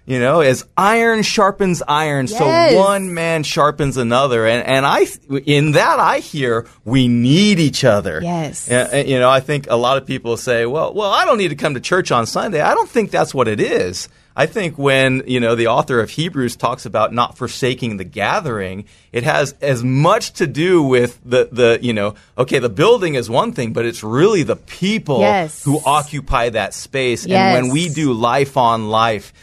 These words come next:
Speaker 1: something happens in the spiritual realms in our lives that is, it moves us towards the things and the heart of God.
Speaker 2: Amen. We just had a study the other day. I ended up, I did a TikTok on it, and it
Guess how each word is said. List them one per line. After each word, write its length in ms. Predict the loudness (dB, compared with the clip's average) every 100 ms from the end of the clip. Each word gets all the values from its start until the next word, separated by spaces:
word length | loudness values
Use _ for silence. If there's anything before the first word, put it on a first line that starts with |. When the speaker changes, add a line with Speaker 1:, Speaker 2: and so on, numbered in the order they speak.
| _ -16
Speaker 1:
something 640 | -4 -2 -2 -4 -6 -6
happens 680 | -6 -2 -2 -2 -6 -6 -8
in 380 | -2 0 2 0
the 120 | -2
spiritual 760 | -4 -8 -6 0 2 2 0 -2
realms 560 | 2 2 2 -2 -6 -14 -20 -4
in 160 | 0 4
our 180 | 2
lives 680 | 2 0 0 0 0 0 -2
that 320 | 0 0 0 _
is, 400 | -2 0 0 -2
it 180 | -6 -2
moves 380 | 2 2 2 2
us 180 | 0 -2
towards 300 | -4 -4 -6
the 80 | -8
things 420 | -4 -2 -4 -8
and 180 | -8 -6
the 40 |
heart 220 | -4 -4
of 100 | -6
God. 280 | -12 -10 -2
Speaker 2:
Amen. 600 | 0 2 4 4 2 -2 0
We 200 | 4 4
just 300 | 2 -2 -2
had 160 | 0
a 60 | 0
study 360 | -2 0 2 2
the 140 | 2
other 180 | 2 0
day. 220 | 0 0
I 120 | 2
ended 180 | 2 2
up, 100 | 0 -4 _
I 80 | -2
did 180 | 2 0
a 80 | 0
TikTok 560 | -2 -6 -4 -6 -4
on 160 | -8 -8
it, 180 | -10 -12 _ _ _ _
and 160 | 0 2
it 160 | -2